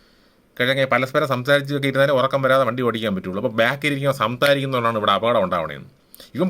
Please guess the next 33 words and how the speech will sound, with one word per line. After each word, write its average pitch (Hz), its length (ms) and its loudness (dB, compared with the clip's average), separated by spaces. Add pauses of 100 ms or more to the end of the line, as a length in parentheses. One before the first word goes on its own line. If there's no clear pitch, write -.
പറയണ 139 260 6
എല്ലാം 202 440 2
കോമഡിയാണ്. 208 460 -2 (220)
ഇവന്മാർ, 143 360 -2
ഇവനെന്നല്ല 170 480 0
ഈ 175 200 -2 (440)
മോട്ടോർ 139 280 0
വെഹിക്കിൾ 151 300 2
ഡിപ്പാർട്ട്മെൻറ്റിൻ്റെ 143 520 0 (120)
പല 127 200 0 (340)
ഗുണവധികാരങ്ങളും 139 680 2
വന്ന് 123 160 0
പറയണത് 117 420 0 (140)
ഇതാണ്. 85 320 -4 (400)
ഇങ്ങനത്തെ 135 280 0
പൊട്ടത്തരങ്ങൾ, 110 520 -2
കൂളിംഗ് 143 460 0
പേപ്പർ 120 240 2
ഒട്ടിച്ചത് 101 300 -4
കൊണ്ടാണ് 90 300 -2
വാഹനങ്ങൾ 90 420 0
അപകടത്തിൽപ്പെടുന്നത്. 80 640 -4 (440)
എവിടെ? 87 340 -8 (720)
വല്ല 117 200 0
ക്രി-, 123 400 -4 (140)
ക്രിമിനൽ 143 340 0
ആക്ടിവിറ്റീസ് 135 520 -4
നടക്കും 101 260 0
അകത്ത് 98 200 -2
കാണാൻ 92 260 0
പറ്റില്ല, 92 220 -4
അത് 180 140 4
സമ്മതിക്കാം. 123 520 0